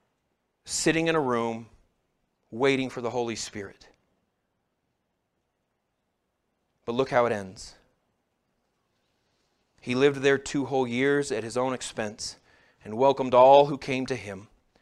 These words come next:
proclaiming the kingdom of God and teaching about the Lord Jesus Christ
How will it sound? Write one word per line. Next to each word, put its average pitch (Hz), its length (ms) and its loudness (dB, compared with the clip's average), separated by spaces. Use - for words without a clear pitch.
proclaiming 165 760 -2
the 147 100 -2
kingdom 147 500 -2
of 107 180 -2
God 131 400 6
and 95 240 -10
teaching 151 400 -8
about 123 340 2
the 117 80 -6
Lord 117 360 -2
Jesus 120 340 -6
Christ 107 540 -4